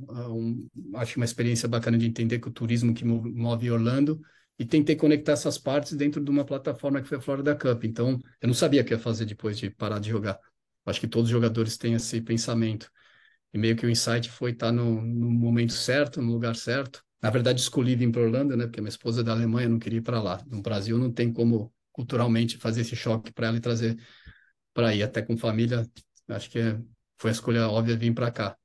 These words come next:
E eu acho que a cidade internacional, tem muito brasileiro aqui. Se vocês tiverem aqui, Orlando cresce demais, é o mundo inteiro.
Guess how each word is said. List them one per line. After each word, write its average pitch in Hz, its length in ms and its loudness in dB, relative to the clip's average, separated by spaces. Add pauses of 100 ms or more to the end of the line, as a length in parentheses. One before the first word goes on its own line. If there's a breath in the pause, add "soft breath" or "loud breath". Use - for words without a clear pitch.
(120)
E 117 480 2 (520 loud breath)
eu 123 100 4
acho - 120 -2
que 180 60 -2
a - 40 2
cidade 160 340 4
internacional, 165 580 2
tem 120 100 -2
muito 165 180 4
brasileiro 131 420 2
aqui. 113 200 -6
Se - 120 -12
vocês - 400 -6 (300)
tiverem 117 320 2
aqui, 117 140 0
Orlando 120 520 2 (160)
cresce 135 320 0
demais, 123 720 0 (440)
é 110 80 -6
o 113 40 0
mundo 131 200 2
inteiro. 131 600 0